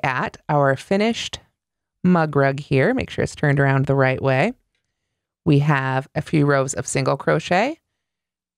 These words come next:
and then some rows of half double crochet.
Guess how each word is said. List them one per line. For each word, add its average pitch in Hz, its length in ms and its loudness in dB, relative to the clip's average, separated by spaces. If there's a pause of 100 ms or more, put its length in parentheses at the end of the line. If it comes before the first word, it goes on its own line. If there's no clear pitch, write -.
(300)
and 151 100 0
then 139 200 0
some 151 160 -2
rows 135 320 2
of - 80 -8
half 143 260 -6
double 147 240 -2
crochet. 143 720 0